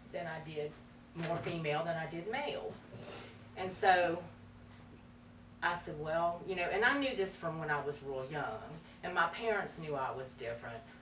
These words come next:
My mother accepted it, but my father didn't. And so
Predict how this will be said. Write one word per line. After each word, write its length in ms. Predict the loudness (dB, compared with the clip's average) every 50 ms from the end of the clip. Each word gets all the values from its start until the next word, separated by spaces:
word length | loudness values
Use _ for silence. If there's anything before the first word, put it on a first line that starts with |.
| 2
My 160 | 6 6 6 6
mother 260 | 6 2 4 4 4 4
accepted 500 | 2 -2 -2 0 0 0 0 0 -4 0
it, 200 | 0 0 0 0
but 160 | -4 -6 -6
my 120 | -6 -8 -8 -4
father 280 | -4 -4 -4 -4 -8 -8 -10
didn't. 200 | -10 -10 -10 -10 -12 -14 -16 -16 -16 -18 -18 -18 -18 -18 -18 -18 -18 -14 -8
And 280 | -6 -4 -2 -2 -4 -4 -4 -2
so 340 | 0 2 2 2 2 0